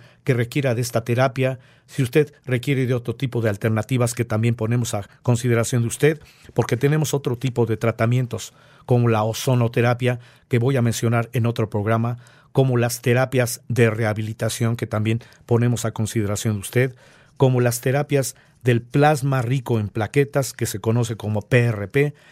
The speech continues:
que también ponemos a consideración de usted en la clínica. Quiere decir, el médico que atiende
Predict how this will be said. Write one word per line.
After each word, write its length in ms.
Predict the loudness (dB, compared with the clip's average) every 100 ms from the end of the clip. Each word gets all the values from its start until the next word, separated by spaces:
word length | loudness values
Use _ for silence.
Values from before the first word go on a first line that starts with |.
| _
que 140 | -2
también 340 | 0 0 0 0
ponemos 460 | 2 2 0 -2
a 80 | -4
consideración 600 | -2 -2 0 -2 0 -2
de 60 | -2
usted 340 | -2 -2 -2 -10 _ -2
en 120 | 2
la 100 | 2
clínica. 480 | 0 -4 -6 -10 -14 _ -20 _
Quiere 220 | 2 4 4
decir, 300 | 0 -4 -14 _ _ _ _ _ _
el 140 | 2 4
médico 480 | 4 4 2 0 0
que 100 | -2
atiende 540 | 0 0 0 -4